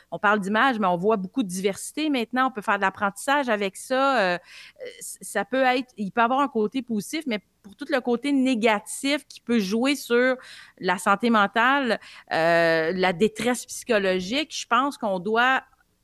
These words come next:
aujourd'hui, rendu où on est, là, on doit carrément intégrer des cours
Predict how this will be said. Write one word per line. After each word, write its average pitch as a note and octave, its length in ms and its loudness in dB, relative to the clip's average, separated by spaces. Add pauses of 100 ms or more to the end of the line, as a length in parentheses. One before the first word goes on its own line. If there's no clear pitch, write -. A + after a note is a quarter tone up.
(220)
aujourd'hui, A3+ 680 0
rendu G3 460 0
où A#3 200 0
on F#3+ 240 4
est, A#3 240 0
là, D4+ 220 4 (280)
on F#3 120 -2
doit G3+ 180 0
carrément B3 800 -2 (180)
intégrer A#3+ 680 0
des G#3 340 -4
cours C4 640 2